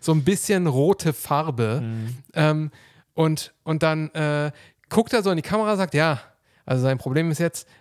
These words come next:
Speaker 1: das Medikit, da darf er nicht rangehen,
Speaker 2: <laughs>
Speaker 1: weil dann, dann ausgeschieden. Also, was mache ich? Und nimmt so den Finger, macht so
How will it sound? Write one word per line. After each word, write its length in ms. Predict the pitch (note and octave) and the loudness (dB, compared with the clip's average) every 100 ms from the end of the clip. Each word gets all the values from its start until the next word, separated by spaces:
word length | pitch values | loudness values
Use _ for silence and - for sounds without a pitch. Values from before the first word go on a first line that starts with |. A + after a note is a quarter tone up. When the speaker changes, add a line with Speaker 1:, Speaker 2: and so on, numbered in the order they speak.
| _ | _
Speaker 1:
das 160 | B2+ | -2
Medikit, 460 | D3 F#3+ C#3+ D3 - _ _ | 0 0 0 -2 -6 _ _
da 140 | - A#2+ | -2 0
darf 140 | A#2+ | 0
er 60 | A#2+ | -2
nicht 180 | A2+ A#2 | -2 0
rangehen, 460 | C3+ A#2+ G2+ G#2 | 0 0 -4 -8
Speaker 2:
<laughs> 40 | - B2 | -2 0
Speaker 1:
weil 240 | A#2+ A2 | 0 -2
dann, 420 | G#2+ G#2+ A2 A#2 | -4 -6 -8 -8
dann 200 | A#2+ A2+ | -8 -8
ausgeschieden. 720 | - C3+ C3+ - - B2 G#2+ G2+ _ _ _ | -8 -4 -4 -4 -8 -8 -8 -12 _ _ _
Also, 420 | - D#3 C3+ G#2 - - - | -2 0 0 -4 -10 -18 -10
was 160 | A2+ | -4
mache 240 | D3+ D#3+ G#3+ | 0 0 0
ich? 220 | A3+ - _ _ _ _ _ _ _ _ | -4 -8 _ _ _ _ _ _ _ _
Und 80 | C3 | 0
nimmt 160 | E3 | 2
so 140 | E3+ F3 | 2 0
den 140 | C#3+ | 0
Finger, 380 | - G#3+ C4+ C#4+ | 0 -2 0 -2
macht 120 | A#3+ | -4
so 120 | D3 | -4